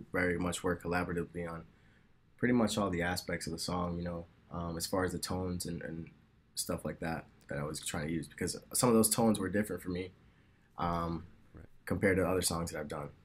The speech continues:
Speaker 1: So, you know, it's, it's new, new territory, and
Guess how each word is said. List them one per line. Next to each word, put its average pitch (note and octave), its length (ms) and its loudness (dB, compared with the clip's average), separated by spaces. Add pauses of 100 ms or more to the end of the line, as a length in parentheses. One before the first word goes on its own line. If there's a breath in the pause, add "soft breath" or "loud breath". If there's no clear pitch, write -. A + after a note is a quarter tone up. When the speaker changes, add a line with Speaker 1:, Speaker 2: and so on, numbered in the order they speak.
Speaker 1:
So, D#2 340 -4 (240)
you E2+ 80 -4
know, D#2 180 -4
it's, E2+ 200 -6
it's E2+ 160 -4
new, F#2 320 2 (320)
new G#2+ 180 8
territory, G#2 680 4
and F2+ 320 -4